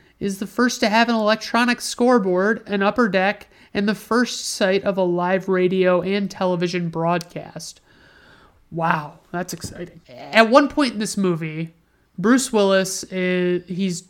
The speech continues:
the way they have him dressed, and it's to conceal his identity,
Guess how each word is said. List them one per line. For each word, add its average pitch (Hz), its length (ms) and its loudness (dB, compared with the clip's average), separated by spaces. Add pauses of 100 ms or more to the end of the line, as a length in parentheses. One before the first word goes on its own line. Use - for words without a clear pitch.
(760)
the 190 100 0
way 285 280 6
they 311 200 4
have 220 220 4
him 208 220 2
dressed, 165 720 -4
and 196 140 2
it's 196 220 -4
to 233 80 0
conceal 240 640 2
his 226 160 2
identity, 165 880 0